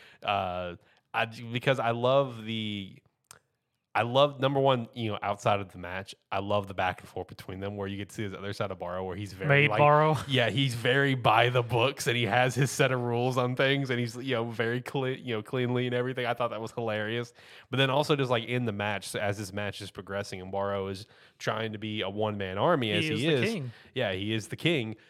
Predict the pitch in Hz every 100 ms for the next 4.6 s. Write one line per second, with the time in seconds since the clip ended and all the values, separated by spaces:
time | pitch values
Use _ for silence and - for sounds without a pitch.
0 | _ _ 120 113 101 98 101 - 110 110
1 | 104 101 - - 120 104 131 131 123 117
2 | 110 - 123 123 110 120 117 107 107 107
3 | - - 120 131 127 123 110 98 98 92
4 | 87 87 82 82 - -